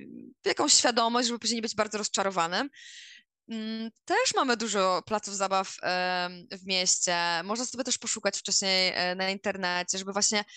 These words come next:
e, różne przystanki, em, zaplanować w ten sposób, żeby właśnie były też te atrakcje dla dzieci. Na przykład też, e, a propos Sagrady Familii, tam jest super plac zabaw dla dzieci, po prostu z widokiem na Sagradę Familię,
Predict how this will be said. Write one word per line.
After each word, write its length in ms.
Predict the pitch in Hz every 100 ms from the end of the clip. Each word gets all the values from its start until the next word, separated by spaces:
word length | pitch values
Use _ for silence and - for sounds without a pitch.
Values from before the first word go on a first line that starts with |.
| - - -
e, 220 | 196 196
różne 260 | 220 220 214
przystanki, 920 | - - 208 214 - - 208 202 202
em, 420 | - 185 185 190 190 185 190 190 - 202
zaplanować 340 | 220 220 214
w 40 | -
ten 80 |
sposób, 240 | - 208 214
żeby 140 | 214
właśnie 240 | 208 214 208
były 120 | 202
też 140 | 196
te 160 | 202 185
atrakcje 560 | 190 202 - - 185
dla 140 | 185 190
dzieci. 220 | 185 196
Na 60 | 196
przykład 200 | 208 208
też, 200 | 196 -
e, 200 | 190 -
a 60 |
propos 280 | - 196 202
Sagrady 280 | 196 196 196
Familii, 320 | 196 202 202
tam 120 | 202
jest 240 | 196 - -
super 280 | 262 233
plac 180 | 220 196
zabaw 340 | 190 180 185 190
dla 160 | 185
dzieci, 280 | 185 185 -
po 120 | 190
prostu 260 | 214 208 208
z 80 | 196
widokiem 420 | 208 202 196 190
na 80 | 190
Sagradę 400 | 185 185 180 185
Familię, 460 | 180 175 190 294